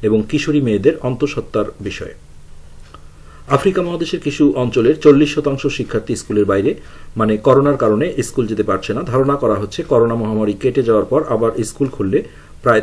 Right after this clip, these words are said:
তিন কোটি বিশ লাখ শিশু নানা কারণে স্কুলে ফিরতে পারবে না। এর আগে গত বারোই জুলাই ইউনিসেফের নির্বাহী পরিচালক হেনরিয়েটা, আহ, ফোর ও ইউনেস্কোর, আহ, মহাপরিচালক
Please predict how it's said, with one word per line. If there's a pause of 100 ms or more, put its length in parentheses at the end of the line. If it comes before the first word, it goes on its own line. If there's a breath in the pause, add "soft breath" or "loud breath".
(120)
তিন
কোটি
বিশ
লাখ
শিশু
নানা
কারণে
স্কুলে
ফিরতে
পারবে
না। (480 loud breath)
এর
আগে
গত
বারোই
জুলাই
ইউনিসেফের
নির্বাহী
পরিচালক (440 loud breath)
হেনরিয়েটা,
আহ,
ফোর (140)
ও
ইউনেস্কোর, (340 loud breath)
আহ,
মহাপরিচালক